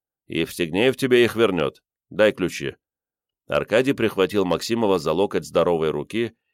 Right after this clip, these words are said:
и повел к выходу. Сазонов прибрал его пистолет.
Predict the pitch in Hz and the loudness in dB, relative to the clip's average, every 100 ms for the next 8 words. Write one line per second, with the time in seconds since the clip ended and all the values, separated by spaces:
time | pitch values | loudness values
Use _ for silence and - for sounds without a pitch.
0 | _ 120 123 95 95 92 95 87 73 67 | _ -2 0 2 2 0 -4 -2 -4 -6
1 | 62 _ _ _ _ _ _ - 76 87 | -10 _ _ _ _ _ _ -2 0 2
2 | 135 139 - 107 82 87 87 80 80 82 | 2 0 0 0 4 2 2 -2 -2 -6
3 | - 85 73 - | -2 0 0 -4